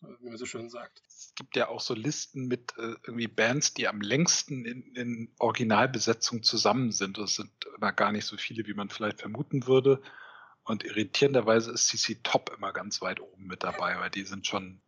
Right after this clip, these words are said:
Speaker 2: wobei, wer, wer weiß, ob das noch die Originale sind, klebst ein Bart dran, dann <laughs> sieht keiner den Unterschied, aber
Speaker 1: Ja.
Speaker 2: es ist so, ja.
Speaker 1: Also ich fand's tatsächlich am erstaunlichsten bei Neil Young,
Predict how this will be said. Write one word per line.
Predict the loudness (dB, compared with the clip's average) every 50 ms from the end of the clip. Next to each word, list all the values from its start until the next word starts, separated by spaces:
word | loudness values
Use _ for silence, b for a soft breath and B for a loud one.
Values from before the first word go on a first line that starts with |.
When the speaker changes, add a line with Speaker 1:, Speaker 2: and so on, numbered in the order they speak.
| _ _ _
Speaker 2:
wobei, | -2 0 4 4 4 2 2 4
wer, | 4 4 4 6 4
wer | 4 6 6
weiß, | 6 4 6 4 2
ob | 0 -2
das | -2 -2 -2 -2
noch | -2 -4 -6
die | -6 -6
Originale | -8 -6 -6 -6 -2 0 0 0 0 -2 -4
sind, | -4 -4 -4 -4 -2
klebst | 0 0 2 2 0 -2 -2
ein | 0
Bart | 0 0 0 0 -4 -4 -2
dran, | -2 -2 -2
dann | -2 0 2
<laughs> | 4 4 4 0 -4 -8
sieht | -8 -8 -6 -4
keiner | -2 -2 -2 -2 -4 -6
den | -6 -8 -6
Unterschied, | 0 4 4 4 4 2 0 0
aber | 2 2 4
Speaker 1:
Ja. | 4 4 2
Speaker 2:
es | -2 -6 -8 -12 -14 -18 _ _ _ _
ist | -20 -14 -8 -6 -4 -4
so, | -4 -4 -6 -8 -8 -10 _ _ _ _ -2
ja. | 0 0 0 0 -2 _ _ _ _ 0
Speaker 1:
Also | 2 2 0 0
ich | 2
fand's | 2 2 4
tatsächlich | 4 2 2 2 2 2
am | 2 2
erstaunlichsten | 2 2 2 2 4 4 4 4 4 4 2
bei | 2
Neil | 2 2 2 4
Young, | 6 6 6 6 4 0